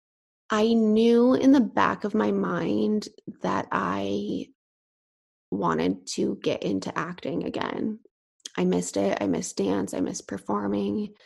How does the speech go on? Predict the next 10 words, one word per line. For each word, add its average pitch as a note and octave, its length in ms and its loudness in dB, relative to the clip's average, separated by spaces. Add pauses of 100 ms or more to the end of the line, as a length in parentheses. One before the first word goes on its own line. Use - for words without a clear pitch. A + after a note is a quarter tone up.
(640)
But F#3+ 100 2
I F3+ 100 2
was - 300 0
super G3 460 -2
scared - 340 -4
to - 60 -8
tell - 480 -4 (180)
my A#2 180 -4
family G#2 600 -2
because - 840 -6